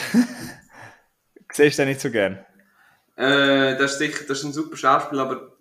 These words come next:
Speaker 2: irgendwie, wenn ich den sehe, das ist vorher, wie du bei diesem gesagt hast, der ne-, nervt mich einfach.
Speaker 1: Okay. Ah, ich finde den eben mega,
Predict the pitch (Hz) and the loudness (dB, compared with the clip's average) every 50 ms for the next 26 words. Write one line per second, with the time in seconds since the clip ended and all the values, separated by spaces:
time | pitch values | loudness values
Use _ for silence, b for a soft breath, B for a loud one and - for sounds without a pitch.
0 | _ - - 143 135 139 135 127 131 135 135 131 131 131 131 127 127 127 135 135 | _ -10 -8 -8 -8 -8 -8 -6 -2 -2 0 0 0 -2 -4 -4 -4 -4 -4 -2
1 | 131 131 131 131 - 135 135 139 135 135 131 131 131 - - 143 139 135 151 151 | -2 -4 -4 -4 -4 -2 -2 0 0 -2 -2 -4 -6 -6 -4 -2 -2 -2 -2 -2
2 | 156 147 139 127 139 135 139 147 147 160 151 - 143 139 143 139 139 - 135 127 | -4 -4 -4 -6 -6 -6 -6 -6 -6 -6 -8 -4 -2 -2 -2 -2 -2 -6 -10 -10
3 | - - 131 127 127 131 127 127 123 123 123 - 123 127 135 131 - - 151 135 | -8 -6 -6 -4 -4 -4 -4 -4 -6 -6 -6 -6 -4 -4 -4 -6 -8 -8 -6 -6
4 | 135 139 139 - - - - _ _ _ _ _ _ _ _ _ _ _ _ _ | -4 -6 -6 -8 -14 -20 -20 _ _ _ _ _ _ _ _ _ _ _ _ _
5 | _ _ - 135 127 131 - 120 123 135 135 - - _ - 131 127 120 131 131 | _ _ -16 -14 -12 -10 -8 -6 -6 -8 -10 -14 -20 _ -10 -4 -2 0 2 4
6 | 135 139 135 139 139 123 123 117 113 123 123 120 120 120 120 120 | 2 2 2 -2 -4 -2 -2 -2 -2 -2 -4 -4 -4 -4 -4 -4